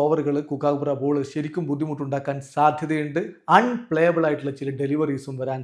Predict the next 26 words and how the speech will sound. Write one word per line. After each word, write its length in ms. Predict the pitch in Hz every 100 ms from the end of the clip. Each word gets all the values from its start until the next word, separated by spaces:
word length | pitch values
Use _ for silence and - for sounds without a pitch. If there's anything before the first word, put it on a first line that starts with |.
| -
സാധ്യതയുണ്ട്. 580 | 123 117 131 127 113 - _ - 156
അതിനെ 280 | 175 208 208 175
എങ്ങനെ 400 | 165 175 190 180 175
മറികടക്കും 580 | 156 160 151 139 - 147 - 143
എന്നുള്ളിടത്താണ് 580 | 143 143 131 139 139 127
കാര്യം 220 | 127 135 143
കിടക്കുന്നത്. 440 | 135 127 135 123 - _ _ _ _ _ _ _ _ _ _ _
നമുക്കറിയാമല്ലോ, 520 | 135 131 156 156 143 135
ഓസ്ട്രേലിയയിലെ 420 | 135 147 143 143 143
കുക്കാബുറ 360 | 139 147 143 143
ബോളുകൾ 260 | 139 143 147 143
ഒരു 80 | 147
നാൽപത് 320 | 143 143 156 151
ഓവറൊക്കെ 280 | 151 151 139
ക-, 180 | 147 151 143 180
ഒരു 100 | 160 233 - -
അമ്പത്, 260 | 151 170 160 - - _ _ 143
നാപ്പ-, 260 | 147 147 170
നാൽപത് 260 | 143 143 165
കഴിഞ്ഞ് 200 | 160 160 190
ഒരു 80 | 170
അമ്പത്, 200 | 185 180
അറുപത് 220 | 170 196 175
ഓ-, 120 | 170 - - _ _ _ 160
ഓവറുകളൊക്കെ 440 | 190 190 175 175 160
ആയിക്കഴിഞ്ഞാൽ 520 | 165 170 156 165 151